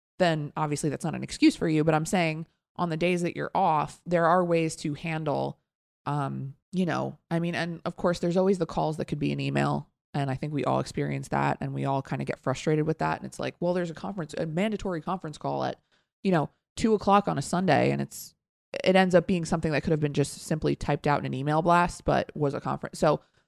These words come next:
Julian's been kind of working on honing in on what those calls might be and when,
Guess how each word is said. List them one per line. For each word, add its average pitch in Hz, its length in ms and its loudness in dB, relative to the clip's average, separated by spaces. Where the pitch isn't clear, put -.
Julian's 240 340 0
been 190 160 -4
kind 185 240 0
of 165 160 -4
working 175 420 2
on 156 480 -4
honing 190 420 -2
in 165 160 -4
on 156 280 -4
what 156 220 -2
those 156 440 0
calls 156 440 -4
might 156 380 -8
be 160 240 0
and 156 140 -4
when, 151 260 -2